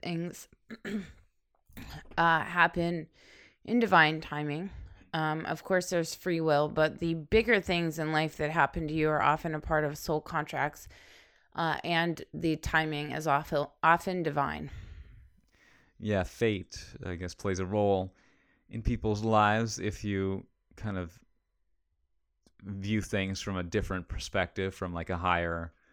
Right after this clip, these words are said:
Speaker 2: level that humans don't necessarily have access to.
Speaker 1: But based on free will, we could gear ourselves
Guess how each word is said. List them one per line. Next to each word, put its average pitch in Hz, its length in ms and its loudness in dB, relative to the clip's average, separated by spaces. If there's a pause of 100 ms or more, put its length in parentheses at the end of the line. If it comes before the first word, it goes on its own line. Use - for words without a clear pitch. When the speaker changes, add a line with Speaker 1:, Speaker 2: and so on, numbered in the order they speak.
(440)
Speaker 2:
level 92 580 0
that 90 240 -4
humans 85 500 -8
don't 90 340 -4
necessarily 85 840 -6 (360)
have 98 160 -2
access 98 520 0
to. 87 360 -8 (640)
Speaker 1:
But 233 180 2
based 247 300 12
on 220 200 10
free 214 240 6
will, 185 320 12
we 165 140 2
could 170 380 2 (220)
gear 170 220 0
ourselves 156 640 0